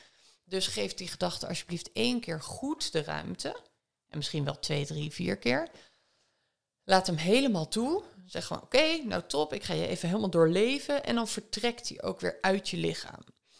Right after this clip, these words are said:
Dus je voert hem af als een systeem. Begrijp je wat ik bedoel? Ik hoop dat ik daarmee je vraag beantwoord heb. Zo niet, laat het via mijn Instagram vooral eventjes weten. Dan leg ik dat nog wat verder uit.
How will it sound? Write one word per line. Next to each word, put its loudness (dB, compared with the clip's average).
Dus -2
je -2
voert 0
hem -2
af 2
als -2
een -4
systeem. 2
Begrijp -2
je -6
wat -8
ik -8
bedoel? -6
Ik -20
hoop 2
dat 6
ik 2
daarmee 4
je 2
vraag 0
beantwoord 0
heb. -4
Zo 0
niet, 0
laat 2
het -4
via 0
mijn -2
Instagram 0
vooral 0
eventjes -2
weten. 0
Dan 0
leg -4
ik -8
dat -2
nog -4
wat -10
verder -2
uit. 0